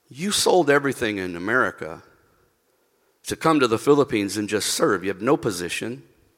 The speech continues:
You have no, you know, accolades or whatever.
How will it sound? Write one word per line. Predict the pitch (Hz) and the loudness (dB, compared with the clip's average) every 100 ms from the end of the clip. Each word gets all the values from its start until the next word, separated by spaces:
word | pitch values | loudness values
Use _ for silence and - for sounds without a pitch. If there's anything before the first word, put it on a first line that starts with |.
| _ _ _ _ _ _ _ _ | _ _ _ _ _ _ _ _
You | - | -4
have | 107 98 | -2 2
no, | 117 135 131 - - - _ _ - | 4 4 2 -4 -16 -20 _ _ -12
you | 101 | -10
know, | 80 80 82 82 - _ _ | -8 -8 -10 -12 -18 _ _
accolades | 95 107 107 104 95 110 113 87 | -2 -2 0 2 2 0 -4 -8
or | |
whatever. | 90 92 113 113 95 117 | -6 0 2 2 -2 -6